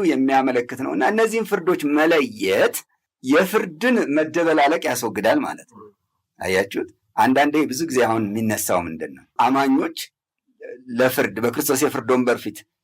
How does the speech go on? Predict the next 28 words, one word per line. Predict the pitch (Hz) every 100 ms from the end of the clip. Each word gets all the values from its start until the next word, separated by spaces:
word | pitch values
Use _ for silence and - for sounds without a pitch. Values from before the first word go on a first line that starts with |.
| _ 113
እንቀርባለን | 117 120 117 110 104 98
ሲባል | 135 135 - - _ _ -
ብዙ | 170 254
ሰው | 233
አይገባውም። | 226 156 - - _ _ _ _ _ -
እ? | 113 - - _ _ 104 -
ስ-፣ | - 131 117 120 131 135
ማለት | 143 165 196
ወደ | 135 151
ሲኦል | 160 156
ልንገባ | 160 165 185 220
ነው | 269
ወይስ | 175 151
ለምንድን | 147 143 147 - 143
ነው? | 147 - - -
እ፣ | 113 120 123 127
መ-፣ | 127 120 120 113 110
ጥሩ | 156 160
ያልሰሩ | 147 147 139 139
ሰዎች | 139 135 127 123
አማኞች | 127 135 135 120 123
ሆነው | 117 117
የዳኑ | 127 135 135
ሆነው፣ | 135 123 107 - _ _ _
እ፣ | 127 120 127
እና | 127 139 127
ከዛ | 139 131 139
በኋላ | 147 143